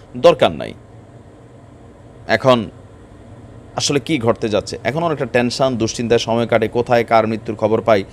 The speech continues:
মানে, কোন দিকে যায়। তবে আমরা মনে করি প্রত্যেকটা মৃত্যু এখানে যা ঘটেছে,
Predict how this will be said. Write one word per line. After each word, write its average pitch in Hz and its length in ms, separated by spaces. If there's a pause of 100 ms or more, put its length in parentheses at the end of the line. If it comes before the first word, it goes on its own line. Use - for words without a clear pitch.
(420)
মানে, 107 220 (560)
কোন 165 180
দিকে 135 200
যায়। 87 260
তবে 135 120
আমরা 147 240
মনে 160 180
করি 165 220
প্রত্যেকটা 175 600
মৃত্যু 139 420
এখানে 117 280
যা 110 180
ঘটেছে, 123 460